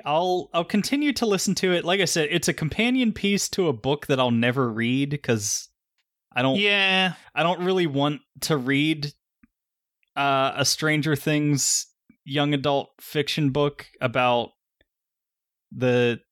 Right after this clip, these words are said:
Speaker 1: the backstory for a character that wasn't in the first two seasons.
Speaker 2: But we have to know everything about her.
Speaker 1: I guess. I don't know.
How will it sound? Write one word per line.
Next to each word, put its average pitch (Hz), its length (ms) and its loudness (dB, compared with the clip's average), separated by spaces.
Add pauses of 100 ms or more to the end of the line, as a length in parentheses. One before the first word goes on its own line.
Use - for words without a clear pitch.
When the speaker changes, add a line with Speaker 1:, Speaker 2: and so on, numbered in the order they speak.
Speaker 1:
the 127 220 0
backstory 123 720 2
for 123 220 0
a 120 60 2
character 120 560 0
that 110 240 -2 (120)
wasn't 120 480 0 (680)
in 147 520 -4
the 170 80 -4
first 175 400 -2
two 190 140 0
seasons. 185 760 -2 (1400)
Speaker 2:
But 202 120 0
we 226 160 0
have 294 240 0
to 277 80 2
know 269 180 2
everything 190 560 0
about 285 520 0
her. 185 920 2 (280)
Speaker 1:
I - 60 -4
guess. 147 720 0
I 202 140 -2
don't 120 160 0
know. 117 380 -2